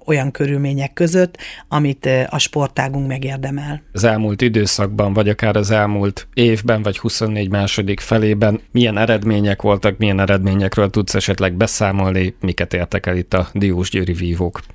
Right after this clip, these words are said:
Speaker 1: Igen, mint ahogy mondtam is, számolni kell velünk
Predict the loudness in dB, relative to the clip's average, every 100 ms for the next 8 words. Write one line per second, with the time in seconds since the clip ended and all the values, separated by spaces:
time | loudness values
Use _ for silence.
0 | -14 -2 0 2 2 2 2 4 2 2
1 | 2 2 2 0 0 0 0 0 0 0
2 | 0 0 0 0 2 2 0